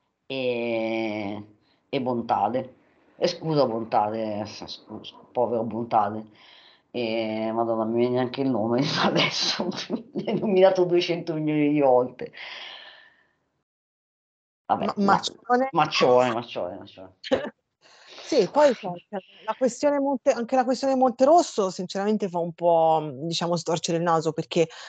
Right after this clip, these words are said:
Speaker 2: lui quella notte non era presente, cioè, arrivò molto tardi.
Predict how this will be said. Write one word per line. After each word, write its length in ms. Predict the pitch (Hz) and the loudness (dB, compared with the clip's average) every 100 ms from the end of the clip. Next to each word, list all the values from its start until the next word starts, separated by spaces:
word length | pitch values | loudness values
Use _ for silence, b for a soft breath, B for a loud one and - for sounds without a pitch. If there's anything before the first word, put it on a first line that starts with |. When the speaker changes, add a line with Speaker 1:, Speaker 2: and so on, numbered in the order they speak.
| B | B
Speaker 2:
lui 240 | 214 339 339 | 6 8 8
quella 160 | 208 | 6
notte 300 | 180 240 247 | 6 4 4
non 100 | 185 | 2
era 140 | 151 160 | 2 0
presente, 600 | 160 135 - - - - | 0 -6 -10 -18 -20 -18
cioè, 140 | - - | -8 2
arrivò 520 | 170 175 180 196 208 185 | 4 4 4 6 4 0
molto 380 | 180 190 180 | -4 -4 -6
tardi. 520 | 175 147 165 - 170 | -6 -6 -6 -8 -16